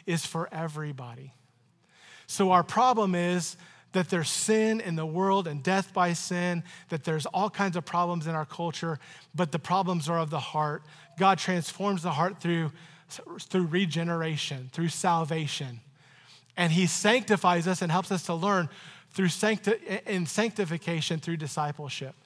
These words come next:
And that it's our responsibility, everybody, everybody who knows Jesus as Savior, it's our responsibility to adopt that mission, to tell everybody we can about Jesus and to help teach them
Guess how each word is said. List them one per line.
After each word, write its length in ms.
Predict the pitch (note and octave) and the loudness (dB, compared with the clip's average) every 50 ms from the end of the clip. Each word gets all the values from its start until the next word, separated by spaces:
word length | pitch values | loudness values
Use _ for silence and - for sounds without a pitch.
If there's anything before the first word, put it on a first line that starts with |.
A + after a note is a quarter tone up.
| - - - - - - - - | -20 -20 -20 -20 -20 -20 -8 -4
And 140 | - E3+ E3+ | 0 0 2
that 100 | E3 D#3+ | 2 2
it's 160 | F3 D#3 - - - | 0 -2 -4 -2 2
our 400 | F#3+ G#3+ A3+ A#3 G#3+ A3 A3+ A3+ | 4 6 6 6 6 4 2 0
responsibility, 920 | - F3+ F3 E3+ - - G#3 G3+ G3+ F#3+ - F#3+ E3+ F#3+ G3+ F#3+ E3+ E3+ F3 - | -2 -2 -2 -2 -2 0 0 2 2 2 0 0 0 2 2 2 2 0 -2 -2
everybody, 680 | G#3+ A#3 B3 A#3 A3 F#3 D#3 E3+ D3+ C#3+ D3 C3+ A#2+ - - _ _ _ _ _ _ _ _ _ _ - | -2 -2 0 0 0 0 0 0 -2 -2 -4 -10 -12 -16 -20 _ _ _ _ _ _ _ _ _ _ -4
everybody 640 | G#3 G#3+ G#3 A#3 G#3+ F3 F3+ E3+ D#3+ C#3+ C#3 C#3 B2 - _ _ _ _ _ | -2 -2 0 0 0 0 -2 -2 -4 -4 -6 -10 -14 -16 _ _ _ _ _
who 120 | - F#3 F3+ | -4 -2 0
knows 280 | F#3 F#3+ F#3+ F3+ D#3 | 2 2 2 2 0
Jesus 420 | C#3 F3 F#3+ F#3+ E3 F3 D#3 - - | 0 -2 -2 -2 -2 -2 -4 -4 -4
as 100 | D#3 C3+ | -6 -6
Savior, 460 | - F3+ F3 E3 D3 C3+ B2+ B2 - - - - - - - _ | -4 -4 -4 -4 -6 -8 -10 -12 -14 -18 -20 -20 -20 -20 -14 _
it's 180 | - E3+ D3+ - | -4 -4 0 2
our 140 | F3+ F3+ G3 | 2 2 2
responsibility 800 | G#3 F#3+ - - - F#3 F#3 E3+ - E3+ D3+ F3+ F#3 F3 E3+ D#3 | 2 0 -2 -2 0 0 0 0 -2 -2 -2 -2 0 0 -2 -4
to 300 | - - F#3 F3+ E3+ G3 | -4 -2 -2 0 0 0
adopt 560 | F3+ D#3 C3+ C3 E3 D#3 D#3+ E3+ E3 - D#3 | -2 -6 -6 -4 -2 0 0 0 -2 -6 -8
that 220 | D3+ D3+ D3+ D#3+ - | -8 -6 -6 -6 -6
mission, 500 | D#3 D3+ F3+ F#3 - - C3+ B2+ C3+ C3+ - - - - - - - _ - | -6 -6 -4 -4 -6 -8 -8 -10 -12 -16 -18 -20 -20 -20 -20 -20 -20 _ -4
to 120 | - D#3+ | -2 -2
tell 320 | - - - F#3 F#3+ F#3 | -2 0 0 2 2 2
everybody 400 | F3+ F3 F#3+ G3+ E3+ F3+ F3 F3 | 2 0 -2 -2 0 0 0 0
we 140 | F3+ E3+ F3 | -2 -4 -4
can 240 | - - E3+ F3 E3+ | -6 -6 -4 -4 -2
about 240 | E3 F#3+ G#3 G3+ D#3+ | -2 -4 -4 -4 -6
Jesus 480 | C#3+ D3+ D3 D3 C#3 D3 C#3+ C3+ - - - - - - - | -6 -8 -6 -6 -6 -8 -8 -10 -10 -14 -20 -20 -20 -12 -6
and 140 | - E3 E3 | -2 0 0
to 60 | E3 | 0
help 320 | D3+ A2+ E3 F#3+ A3 - - | 2 2 2 2 2 0 -4
teach 360 | - - A#3+ B3+ G#3 - - | -4 -2 -2 -2 -2 -2 -2
them 300 | F#3 G3 F3+ F3+ F3+ F3 | 0 0 2 2 0 -2